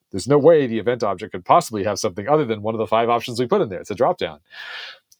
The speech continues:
And lo and behold, eventually we got something that was not one of the five options we put in there, and it crashed. <laughs> And that was our,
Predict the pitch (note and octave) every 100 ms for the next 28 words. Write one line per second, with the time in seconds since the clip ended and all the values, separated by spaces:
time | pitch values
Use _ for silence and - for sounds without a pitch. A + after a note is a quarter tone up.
0 | - B2+ B2+ C3 A#2 A#2+ E3 C3 B2+ -
1 | A2 D#3+ - A#2+ A2+ G#2 A#2 A#2 - _
2 | - C3 B2 A#2+ A2+ G#2+ A#2 A2+ A2 A2
3 | A2+ A2 G#2+ G#2+ G2+ G#3 D#3 B2 A#2 A2
4 | - C#3 F#2+ - F2+ - C3 A2 D3+ B2+
5 | A#2+ A2+